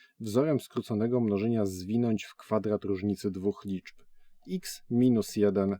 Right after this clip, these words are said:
do kwadratu. I pytamy się, czy to jest większe bądź równe zero. No i oczywiście tak, ponieważ kwadrat dowolnej liczby rzeczywistej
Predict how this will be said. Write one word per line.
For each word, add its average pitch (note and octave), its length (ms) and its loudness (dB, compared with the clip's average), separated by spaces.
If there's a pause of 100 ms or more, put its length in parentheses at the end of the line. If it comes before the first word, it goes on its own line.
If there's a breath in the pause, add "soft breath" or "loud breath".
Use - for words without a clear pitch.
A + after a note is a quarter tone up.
do G#2 160 -2
kwadratu. G2 680 -2 (500 soft breath)
I F#3+ 140 -4
pytamy A#2 400 2
się, G#2+ 220 -2
czy - 140 -12
to A2 120 2
jest G#2 240 4
większe G#2 340 -2
bądź G2 260 -4
równe G#2 340 0
zero. B2+ 440 2 (320 soft breath)
No G#3+ 120 4
i G3 100 8
oczywiście C#3+ 540 0
tak, G#2+ 480 -2
ponieważ G#2 420 0
kwadrat B2+ 680 0 (320 soft breath)
dowolnej A2+ 680 4
liczby G#2 340 -4
rzeczywistej F#2+ 840 -2